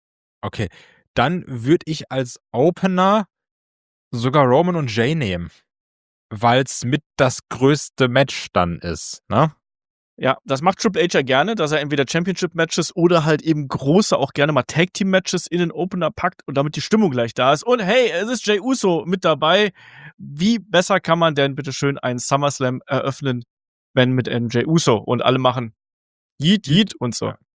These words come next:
Speaker 1: Und halt auch Roman Reigns ist auch, glaub ich,
Speaker 2: Ah,
Speaker 1: relativ
Speaker 2: Roman
Speaker 1: beliebt.
Speaker 2: Reigns.
Speaker 1: <laughs> Ich glaub, den mögen auch so ein, zwei Leute.
Speaker 2: <laughs> Genau, aber dann lass doch gleich, äh, hier mal damit durchstarten, nämlich mit dem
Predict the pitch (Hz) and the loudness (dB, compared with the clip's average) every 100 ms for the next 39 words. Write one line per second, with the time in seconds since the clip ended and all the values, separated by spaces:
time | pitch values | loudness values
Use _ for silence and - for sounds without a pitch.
0 | _ - 127 139 131 107 117 117 104 110 | _ -6 0 0 0 2 2 2 0 -2
1 | 117 107 - 92 101 95 - - 202 214 | -4 -8 -10 -6 -6 -6 -4 0 2 2
2 | 220 151 107 107 - - - _ _ - | 0 0 -2 0 -2 -4 -12 _ _ -14
3 | 127 - - - - 220 - 214 156 214 | -12 -12 -4 -2 0 -2 0 -6 -2 0
4 | 127 123 135 127 127 120 110 113 101 104 | 2 2 2 2 2 2 0 0 -2 -6
5 | 104 110 101 101 101 101 92 _ - 226 | -6 -4 -4 -2 -4 -6 -10 _ -8 -2
6 | 277 220 _ 196 156 _ - - 147 - | -2 -2 _ -10 -10 _ -12 -8 -6 0
7 | 196 156 - 175 180 226 - 269 190 220 | 2 2 2 2 4 2 0 -2 0 0
8 | 220 185 180 175 202 185 175 170 160 156 | 0 -2 -2 0 -2 0 0 0 0 -2
9 | 160 - 214 302 - 120 120 190 190 170 | -2 -4 -2 -2 0 0 0 -4 -6 -4
10 | 175 - 180 180 175 | -4 -4 -4 0 0